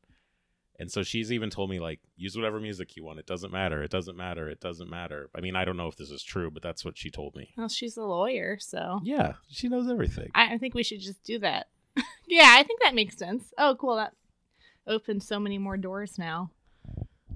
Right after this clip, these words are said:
Speaker 1: Which is why eventually we did an entire special and pretended it was sponsored by Pringles
Speaker 2: Oh, that's
Speaker 1: for
Speaker 2: why.
Speaker 1: no reason.
Speaker 2: <laughs> Yeah,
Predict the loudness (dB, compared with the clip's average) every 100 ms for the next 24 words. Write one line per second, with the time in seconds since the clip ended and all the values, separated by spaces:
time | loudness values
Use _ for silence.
0 | -16 _ -14 -8 -8 -8 -10 -8 -8 -4
1 | 0 0 0 -4 -4 -4 -4 -4 -4 -4
2 | -6 -8 -10 -4 -2 -2 0 -2 0 -4
3 | 0 -2 0 -4 -4 -10 -14 -20 -14 -10
4 | -8 -4 -4 -4 -4 -2 2 0 0 -8
5 | -10 -10 -8 -8 -4 0 2 2 0 0
6 | -2 0 0 -2 -2 -4 -4